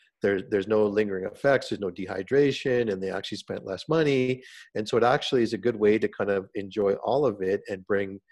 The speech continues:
balance. And that's something that we talk about all the time in our podcast is, is cannabis and, and edibles specifically can help you bring a balance to your life between edibles, alcohol, and some other stuff. And so it's a great way to kind of get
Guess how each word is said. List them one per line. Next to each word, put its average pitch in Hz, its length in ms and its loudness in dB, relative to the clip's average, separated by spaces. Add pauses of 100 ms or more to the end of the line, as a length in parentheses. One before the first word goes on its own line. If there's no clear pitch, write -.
(360)
balance. 107 480 -2
And 101 80 -6
that's 110 160 -2
something 98 320 -6
that 95 120 -8
we 92 100 -10
talk 95 280 -10
about 92 180 -8
all 90 140 -8
the 90 80 -12
time 113 320 -6
in 92 80 -4
our 95 140 -10
podcast 95 580 -14
is, 92 180 -8 (440)
is 95 180 -10 (180)
cannabis 101 500 -4
and, 95 100 -14
and 95 160 -10
edibles 95 340 -4
specifically 95 540 -10
can 95 160 -16
help 95 200 -8
you 101 60 -14
bring 92 220 -10
a 90 60 -10
balance 98 420 -6
to - 100 -20
your 98 80 -8
life 87 260 -8
between 107 600 -6 (480)
edibles, 98 580 0
alcohol, 90 600 -6
and 92 160 -14
some 95 180 -8
other 92 160 -8
stuff. 95 380 -8
And 92 120 -10
so 95 500 -8
it's 98 160 -14
a - 40 -12
great 110 240 0
way 101 80 0
to 98 80 -2
kind 98 180 -6
of 95 80 -6 (120)
get 110 220 2